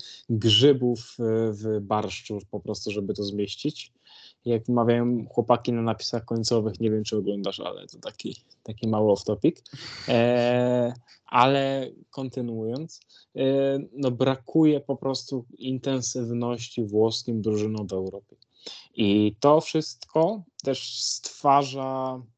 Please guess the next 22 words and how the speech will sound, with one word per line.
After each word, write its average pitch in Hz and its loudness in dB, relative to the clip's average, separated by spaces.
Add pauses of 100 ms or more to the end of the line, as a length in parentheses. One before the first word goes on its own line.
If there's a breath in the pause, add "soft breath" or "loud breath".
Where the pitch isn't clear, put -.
(120)
pewne, 127 -6
jakby 113 -8
to 117 -12
powiedzieć, 123 -6
może 131 0
nawet 139 -2
nie, 185 4
że 156 2
pozory, 165 0 (540 soft breath)
ale 131 2
stereotypy. 151 0 (480 loud breath)
E, 110 -4
gdy 107 -8
ktoś 139 4
zobaczy, 143 2
że 131 -2
Inter 147 -4
wygrał 123 -2
w - -20
ten 131 -6
określony 143 -2
sposób, - -2